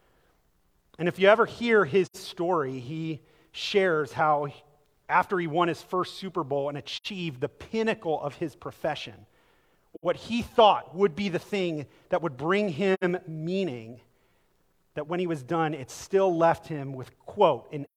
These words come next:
empty feeling," and that everything just felt empty. In fact,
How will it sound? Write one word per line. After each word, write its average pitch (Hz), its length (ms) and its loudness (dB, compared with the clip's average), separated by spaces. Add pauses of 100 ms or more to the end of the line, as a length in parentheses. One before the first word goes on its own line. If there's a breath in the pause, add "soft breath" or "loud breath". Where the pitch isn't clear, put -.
(160)
empty 180 640 -4 (200)
feeling," 113 720 -14 (880)
and 139 120 -10
that 135 120 -10 (180)
everything 160 720 -6
just 135 380 -12
felt 120 320 -10 (160)
empty. 113 480 -18 (2000)
In 151 60 -8
fact, 175 420 4